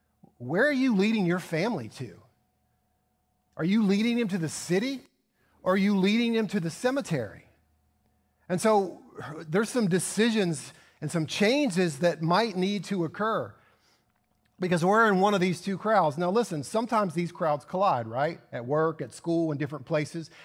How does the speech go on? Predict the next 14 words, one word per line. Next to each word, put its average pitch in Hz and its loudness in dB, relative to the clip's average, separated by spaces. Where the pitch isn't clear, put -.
And 156 -6
so 190 0
you're 202 2
gonna 202 2
disperse 180 0
and 170 0
you're 180 0
gonna 180 2
i-, - -2
intermingle, 185 2
you're 180 0
gonna 180 2
i-, 170 -2
intermingle 185 2